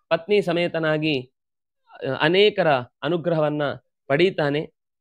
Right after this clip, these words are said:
ಆ, ವೇದ, ವೇದ ಪ-, ವೇದ ಪ-, ವೇದಾಂಗ ಪಾರಂಗತರಾದಂತಹ ದೊಡ್ಡವರಲ್ಲಿ ಚರ್ಚಿಸುವ ಅನೇಕ ಪ್ರಶ್ನೋತ್ತರಗಳು ಅಲ್ಲಿ ನಡೀತಾ ಇದ್ವು. ಎಲ್ಲಿ ಹೋದ್ರೂ ಪ್ರಶ್ನೋತ್ತರಕ್ಕೆ, ಆ, ಸಂದೇಹವೇ ಇಲ್ಲ, ಅದು ಆಗ್ಲೇಬೇಕು. ಯಾಕಂದ್ರೆ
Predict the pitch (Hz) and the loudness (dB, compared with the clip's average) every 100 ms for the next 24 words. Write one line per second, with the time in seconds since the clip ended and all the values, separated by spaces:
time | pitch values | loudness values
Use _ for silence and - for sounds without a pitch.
0 | _ - 147 143 160 202 196 185 185 180 | _ -10 -6 -4 0 2 2 2 2 0
1 | - 147 170 180 - 143 160 175 180 180 | -2 0 0 0 -2 -2 0 0 0 2
2 | 170 165 165 165 160 160 156 156 151 156 | 4 4 2 0 2 2 2 0 -4 -2
3 | 151 139 139 139 160 156 151 151 147 135 | 0 0 -2 0 0 2 2 0 -2 -6
4 | - 165 160 156 135 - _ - 131 180 | -6 -8 -2 0 0 -2 _ -4 0 0
5 | 190 160 - _ _ 156 151 190 190 170 | 2 2 0 _ _ -4 -2 -4 -2 0
6 | 160 156 143 135 139 160 147 123 117 120 | 2 2 2 0 0 -2 0 -2 -2 -2
7 | 139 185 175 170 170 156 131 - 175 156 | 0 2 2 0 -2 -4 -6 -4 -2 -2
8 | 160 160 143 131 - _ _ _ 120 120 | -2 0 0 0 -6 _ _ _ -6 -2
9 | 117 160 180 160 160 147 123 123 120 151 | -2 2 4 4 2 2 0 2 2 2
10 | 165 160 151 151 127 _ _ _ - 214 | 0 0 0 -2 -10 _ _ _ -8 -4
11 | 214 208 - - | 0 0 -2 -10